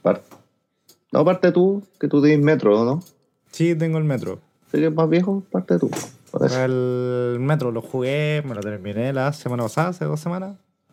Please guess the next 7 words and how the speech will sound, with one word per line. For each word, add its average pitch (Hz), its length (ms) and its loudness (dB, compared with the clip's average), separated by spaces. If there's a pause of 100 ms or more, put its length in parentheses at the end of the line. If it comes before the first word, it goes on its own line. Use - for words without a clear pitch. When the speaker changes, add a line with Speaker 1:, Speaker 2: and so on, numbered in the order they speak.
(120)
Speaker 1:
Metro 95 580 4
dos 82 100 2
mil 90 160 4
treinta 87 200 4
y 82 80 2
tres, 101 260 2 (240)
Redux. 73 560 -2